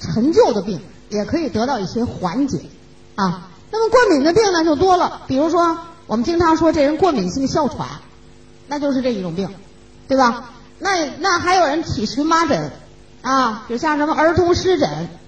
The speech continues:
还有一些呢人水肿，啊，检查来检查去，血也正常，这也正常，那也正常，就水肿，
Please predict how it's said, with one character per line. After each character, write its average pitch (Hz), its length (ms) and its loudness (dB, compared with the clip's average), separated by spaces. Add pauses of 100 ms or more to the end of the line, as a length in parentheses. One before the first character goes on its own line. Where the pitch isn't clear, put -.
(320)
还 359 160 2
有 349 60 0
一 - 20 0
些 359 200 4
呢 339 140 0
人 320 140 -2
水 320 260 2
肿， 156 240 0 (460)
啊， 277 140 -2
检 269 180 0
查 330 160 0
来 359 140 2
检 247 200 -2
查 269 160 -4
去， 294 300 0
血 285 260 -2
也 294 140 2
正 269 220 -2
常， 262 180 -2
这 339 180 0
也 240 80 0
正 262 160 -4
常， 277 160 0
那 311 140 0
也 254 60 -2
正 269 140 -2
常， 285 140 -2
就 508 200 4
水 220 180 -2
肿， 175 180 -6